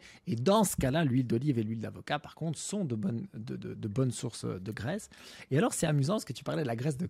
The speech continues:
canard, et c'est pas du tout quelque chose qui est accepté, euh, pour la, dans le grand, dans le grand public, mais en fait, le beurre de très bonne qualité, le ghee, donc le beurre clarifié, l'huile de coco,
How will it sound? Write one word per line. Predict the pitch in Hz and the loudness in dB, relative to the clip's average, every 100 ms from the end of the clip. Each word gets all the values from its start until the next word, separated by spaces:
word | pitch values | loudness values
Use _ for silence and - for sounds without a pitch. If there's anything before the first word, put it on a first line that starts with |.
| - | 2
canard, | 170 127 104 170 - - - - - | 4 4 2 -2 -6 -16 -20 -12 -6
et | |
c'est | - 113 | -2 -2
pas | - - 185 | -2 -2 0
du | 170 | -2
tout | 175 | 0
quelque | 151 - | -2 0
chose | 170 | -2
qui | - - | -2 -4
est | |
accepté, | 127 - 120 - - 165 | -2 0 -2 -2 0 2
euh, | 120 101 98 | 4 2 -2
pour | - 127 | -4 -4
la, | 113 | -4
dans | 110 110 | -2 -2
le | |
grand, | 120 120 - | -2 -6 -6
dans | 120 | -2
le | 117 | -2
grand | 107 117 | -2 -2
public, | 113 156 254 123 | -2 -4 -2 0
mais | |
en | 117 117 | 0 0
fait, | 180 269 - - - - - - | -2 -4 -8 -20 -20 -20 -20 -10
le | 135 120 | 0 0
beurre | 117 165 165 120 - | 4 4 4 2 -2
de | 110 | -4
très | - 131 | 0 0
bonne | 131 127 | 0 -2
qualité, | 123 117 - - _ _ | -4 -8 -10 -16 _ _
le | 110 127 | 0 0
ghee, | 123 175 | 2 0
donc | 127 104 113 | 0 0 -2
le | |
beurre | 113 113 | -2 -2
clarifié, | - 160 143 135 - - _ _ - _ - | 0 0 2 -2 -6 -12 _ _ -20 _ -4
l'huile | 110 113 185 175 | -2 4 4 6
de | 170 | 6
coco, | 165 147 147 135 | 4 2 2 0